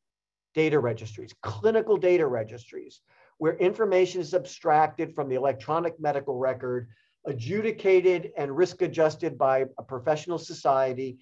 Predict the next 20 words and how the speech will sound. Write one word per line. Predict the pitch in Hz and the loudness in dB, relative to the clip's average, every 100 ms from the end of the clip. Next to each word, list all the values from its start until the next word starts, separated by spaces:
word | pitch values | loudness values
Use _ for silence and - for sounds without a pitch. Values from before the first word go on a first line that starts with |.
| _ - | _ -12
in | |
the | 131 147 | -6 -2
case | 135 147 | 0 -2
of | 117 | -2
nisquip, | 139 - - 156 - | -4 -4 -2 -2 -2
the | 135 | -6
American | 123 127 135 139 | -2 -4 -6 -6
College | - 135 139 139 | -2 0 0 -4
of | 127 | -10
Surgeons, | - 117 113 120 117 - _ _ | -8 -8 -8 -10 -12 -16 _ _
and | 170 165 | -2 0
then | 170 170 | 0 0
fed | - 226 233 170 | 0 4 4 4
back | 160 156 156 156 - - _ _ - | 4 4 4 0 -4 -20 _ _ -8
and, | 151 - - - | -6 -8 -12 -8
and | 170 143 143 120 | -4 -2 -2 0
benchmarked | 170 180 151 135 127 - - _ _ 151 | 0 0 -4 0 0 -2 -10 _ _ -6
against | 139 135 117 - | -2 -4 -4 -14
peers. | - 151 107 104 - _ _ _ _ _ | -6 -4 -4 -8 -20 _ _ _ _ _
So | - 180 170 170 165 | 2 4 6 2 -2